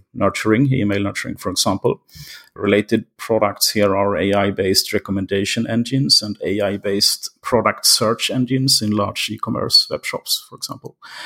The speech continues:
Uh, but there are even, and this is quite interesting, uh, there are even A I-based tools that can analyze and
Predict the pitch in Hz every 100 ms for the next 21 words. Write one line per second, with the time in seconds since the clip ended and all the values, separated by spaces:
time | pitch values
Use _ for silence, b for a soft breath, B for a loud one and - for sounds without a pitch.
0 | B B B B 110 107 107 107 143 156
1 | 160 180 117 117 117 131 - - 117 113
2 | 117 110 - 92 - 92 107 104 110 110
3 | 123 165 139 117 110 123 113 110 113 -
4 | - 107 131 - 101 - - 98 - 107
5 | 113 127 123 127 - 113 107